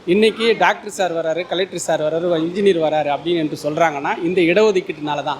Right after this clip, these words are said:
தந்தை பெரியாரும் அண்ணல் அம்பேத்கரும் பெற்று தந்த இந்த இடஒதுக்கீட்டுனால தான் இன்றைக்கு நாம இந்த அளவுக்கு முன்னேறி இருக்கிறோம். எப்-, ஒரு குப்பை அள்ளின்னு இருந்தவங்கள வந்து இன்னைக்கு ஒரு ஜில்லா கலெக்டரா ஆக்கியிருக்கிறாங்க அப்படின்னா,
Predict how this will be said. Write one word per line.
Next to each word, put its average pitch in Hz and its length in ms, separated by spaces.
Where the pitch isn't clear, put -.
தந்தை 190 280
பெரியாரும் 208 600
அண்ணல் 180 220
அம்பேத்கரும் 185 680
பெற்று 196 280
தந்த 175 240
இந்த 160 200
இடஒதுக்கீட்டுனால 160 800
தான் 202 200
இன்றைக்கு 208 640
நாம 226 520
இந்த 202 200
அளவுக்கு 240 320
முன்னேறி 220 380
இருக்கிறோம். 160 500
எப்-, 196 240
ஒரு 196 220
குப்பை 220 300
அள்ளின்னு 190 540
இருந்தவங்கள 165 340
வந்து 208 440
இன்னைக்கு 170 260
ஒரு 151 160
ஜில்லா 214 220
கலெக்டரா 175 440
ஆக்கியிருக்கிறாங்க 156 640
அப்படின்னா, 147 340